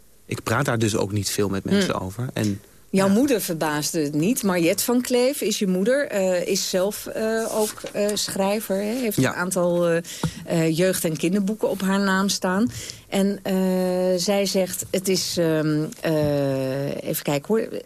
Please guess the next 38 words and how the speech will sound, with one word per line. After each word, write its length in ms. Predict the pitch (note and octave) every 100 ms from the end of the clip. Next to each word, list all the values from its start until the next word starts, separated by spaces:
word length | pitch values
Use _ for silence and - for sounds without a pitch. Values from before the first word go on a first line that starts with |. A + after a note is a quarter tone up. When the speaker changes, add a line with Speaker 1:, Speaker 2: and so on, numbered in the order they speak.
| -
Speaker 2:
ze 160 | D#3+ E3
vindt 180 | E3+
het 120 | D#3+ -
overigens 420 | E3 E3 F3+ E3+
een 80 | E3+
heel 340 | E3+ F3 E3+ F#3+
mooi 260 | E3+ F3+
boek 240 | D#3+ G#3+ -
en 140 | F3
liep 160 | F#3+ -
er 140 | F3+ E3+
een, 160 | E3+ E3+ -
een 180 | F3+ F3
paar 180 | F3 G#3+
dagen 320 | G3 F3 F3
mee 160 | E3+ D#3+
rond 240 | D3+ G#3+
nadat 280 | G#3+ F#3 F3+
ze 100 | -
het 100 | E3
gelezen 520 | - D#3+ F3 F#3+ F#3+
had, 200 | F3+ G3+
omdat 260 | G#3+ F3 E3+
ze 100 | E3+
het 120 | D#3 - - -
aangrijpend 640 | E3 D3+ E3 E3+ F#3+ F#3
vond 240 | - F#3 F#3+
en 120 | D#3
heftig. 460 | C#3+ E3 - C4 - - - -
En 120 | - E3+
ze 140 | F#3
vindt 360 | E3+ F3+ F3+ D#3+
die 120 | E3+
zwarte 300 | F#3+ G3+ F#3+
kant 280 | - D#3 D3
niet 240 | F#3 A3
erg. 440 | B2+ D3+ A3+ - - - - - -
Eh, 280 | F#3 E3+